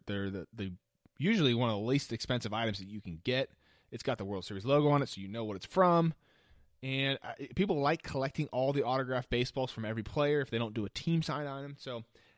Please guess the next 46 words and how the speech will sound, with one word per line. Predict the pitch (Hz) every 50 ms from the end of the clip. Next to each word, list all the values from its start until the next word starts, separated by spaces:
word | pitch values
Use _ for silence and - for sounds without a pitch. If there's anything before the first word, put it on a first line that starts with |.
| - -
that's | - 123 160 196 214 - 175
my | 156 156 170 175
personal | - - 165 160 151 - 147 123 -
preference | - - 120 120 - 139 139 139 -
to | - 95
everybody. | 120 127 135 131 131 127 131 143 147 151 - _ _ _ _ _
They're | - - -
easy | - 151 165 165 151 156
to | 147
display, | 139 139 - - 143 147 143 147 147 143 143 147 143 - _ _ _ _ _ -
easy | 147 165 151 156 151
on | 143 143
your | 139 131
wallet | 135 135 135 139 139 135 117
in | 127
most | 127 127 131 131 -
cases. | - 135 127 127 - 131 123 123 - - _ _ _ _ _ _ _ _ _ _ _ _ _ _ _ -
Uh, | 117 113 113 113 117
so, | 113 - - 165 156 156 - _
you | - 185
know, | 185 165 -
out | 180 208
of | 226
those | 214 214 175
guys | - 175 170 196 214 202
I | 190 180
just | 175 170 -
listed, | 143 151 175 190 - 208 185 165
you | 165 160
know, | 160 160 139
you | 131 131 135
got | 143 127 120 117
Betts, | - 135 147 156 - -
Benintendi, | - 143 139 135 - 143 143 147 151 151 151 147 139
Devers, | 135 135 139 147 147 143 143 143
and | 143
all | 139 139
those | 143 143 -
guys, | 151 147 147 147 151 160 165 - - _ _ _ _ - - - _ _ _ _ _ _ _ _ _ _ _ _ _ _
who | - - 208 247
do | 240
you | 233 214
get, | 151 - 190 226 254 196 - -
you | 104 120
know? | 120 123 135 156 185 185
Uh, | 135 139 143 147 147 143 131